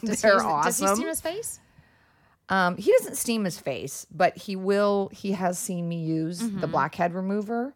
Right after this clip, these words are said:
Speaker 1: Okay.
Speaker 2: And it's better that he uses that than his fingers. And it helps when your mom's an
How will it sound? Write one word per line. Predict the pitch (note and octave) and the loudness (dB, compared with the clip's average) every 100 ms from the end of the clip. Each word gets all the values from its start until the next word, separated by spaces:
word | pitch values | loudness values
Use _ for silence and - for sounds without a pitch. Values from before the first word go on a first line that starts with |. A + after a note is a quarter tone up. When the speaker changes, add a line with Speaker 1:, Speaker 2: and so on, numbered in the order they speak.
| F3 | -12
Speaker 1:
Okay. | D#3 C#3+ B2+ B2 _ | -12 -12 -12 -16 _
Speaker 2:
And | E3 D#3+ E3 | -2 -2 -2
it's | G3+ | -4
better | - F#3 G#3 G#3+ | 0 0 2 -2
that | F3+ E3 | -2 -4
he | D#3+ E3 | -4 -6
uses | D#3+ D3+ C#3 | -4 -4 -2
that | C#3 - | -4 -4
than | - | -10
his | E3+ C#3 | -12 -10
fingers. | D3+ C3+ G#2 D3 - | -10 -10 -10 -12 -10
And | E3 E3 | -8 -6
it | F3 | -4
helps | E3 D#3+ - | -4 -6 -8
when | D#3 | -8
your | D3+ | -6
mom's | D3 C#3+ | -6 -8
an | C#3 | -8